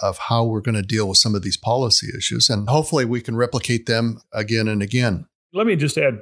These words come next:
Speaker 2: one gratuitous compliment here, and that is, in agriculture, we're a minority in Washington and a small interest group collectively in Washington.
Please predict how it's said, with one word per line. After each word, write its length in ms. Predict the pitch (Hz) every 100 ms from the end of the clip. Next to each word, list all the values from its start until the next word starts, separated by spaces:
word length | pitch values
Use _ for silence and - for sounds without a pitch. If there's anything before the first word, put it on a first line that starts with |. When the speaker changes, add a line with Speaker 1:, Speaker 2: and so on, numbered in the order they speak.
| _
Speaker 2:
one 240 | 113 131 123
gratuitous 640 | 127 117 147 143 135 110
compliment 600 | - 123 120 120 113 117
here, 320 | 113 117 113 - -
and 180 | 135
that 200 | 139 156
is, 400 | 156 139 123 - -
in 120 | 131
agriculture, 840 | 147 165 165 - 147 143 143 139
we're 380 | 123 - 135 147
a 40 |
minority 800 | 123 131 135 127 135 139 120 117
in 140 | 107 107
Washington 720 | 107 104 - - - - -
and 200 | 127 123
a 60 | 120
small 500 | - 143 143 139 135
interest 400 | 123 123 104 -
group 280 | 113 107 -
collectively 800 | 123 123 120 123 110 104 101
in 160 | 113 113
Washington. 720 | 113 123 120 123 110 123 110